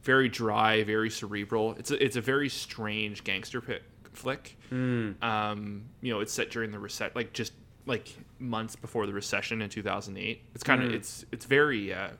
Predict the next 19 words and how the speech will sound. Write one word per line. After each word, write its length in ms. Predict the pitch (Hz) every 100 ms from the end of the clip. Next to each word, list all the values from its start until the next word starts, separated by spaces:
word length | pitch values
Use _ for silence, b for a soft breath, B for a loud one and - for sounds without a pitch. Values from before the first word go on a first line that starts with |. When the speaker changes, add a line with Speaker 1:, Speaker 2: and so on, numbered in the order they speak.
| - 107
Speaker 1:
very 240 | 113 104
heady. 300 | 92 71 - -
But 200 | 110 95 - B B B
he, 500 | - 123 120 120 110
he's 240 | 107 113 120
in 100 | 135
the 80 |
movie 420 | 117 117 120 123 123
for, 360 | - 87 85 -
like, 240 | 98 - -
a 80 |
total 300 | - 113 113 104
of 80 | -
eight 180 | 110 104
minutes. 460 | 101 117 - - - - - - - -
Speaker 2:
Mm-hmm. 240 | 131 120 104 - -
Speaker 1:
And, 580 | 117 113 113 110 107 - - - - - - - - - -
like, 220 | 123 110
he's, 240 | - 143